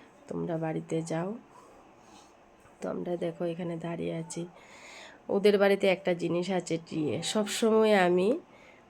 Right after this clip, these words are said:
ওর কথা শুনি, এই টিয়ের কথা। আমার ছেলেও গেলেও খুব ভালোবাসে টিয়েটা দেখে। এ হলো ওর বন্ধুর বোন। তো এখানে বন্ধুর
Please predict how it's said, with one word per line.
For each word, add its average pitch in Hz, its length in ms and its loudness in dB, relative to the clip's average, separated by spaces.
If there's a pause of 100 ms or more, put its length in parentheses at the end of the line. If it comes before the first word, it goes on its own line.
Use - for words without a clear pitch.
ওর 165 200 0
কথা 160 280 2
শুনি, 170 500 -2 (220)
এই 185 220 2
টিয়ের 165 420 -2
কথা। - 380 -6 (420)
আমার 185 260 0
ছেলেও 185 400 0
গেলেও 180 320 0 (120)
খুব 175 160 -6
ভালোবাসে 170 500 -4
টিয়েটা 143 420 -4
দেখে। - 380 -10 (380)
এ 185 240 0
হলো 185 520 -2 (480)
ওর 175 200 -2
বন্ধুর 156 400 -2
বোন। 160 420 -6 (1800)
তো - 100 -2
এখানে 175 640 -2 (1400)
বন্ধুর 180 560 -2